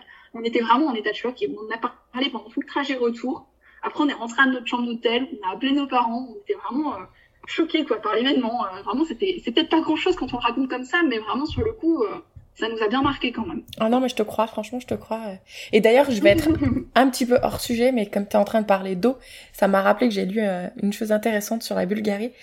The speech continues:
Speaker 2: où en général, ce qu'ils font, si par exemple, tu vas passer un examen ou quelque chose comme ça, c'est que quand tu sors de chez toi, t'as tes parents, j'imagine, ou quelqu'un de ta famille, ils vont jeter de l'eau,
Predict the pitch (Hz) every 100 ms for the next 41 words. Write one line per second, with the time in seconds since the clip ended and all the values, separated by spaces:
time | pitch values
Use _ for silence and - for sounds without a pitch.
0 | - - - 208 202 254 233 214 247 254
1 | - - - - 247 - 220 320 - _
2 | - - 214 208 202 220 240 202 190 -
3 | 196 202 208 208 226 190 175 - 190 190
4 | 208 202 190 - - 196 220 233 - -
5 | - - 202 202 277 269 247 247 240 220
6 | 214 208 214 247 - - - - 185 185
7 | 196 185 190 254 214 180 180 233 196 170
8 | - - 175 196 196 196 190 240 - -
9 | - - - 190 202 - 262 269 - 196
10 | 196 202 262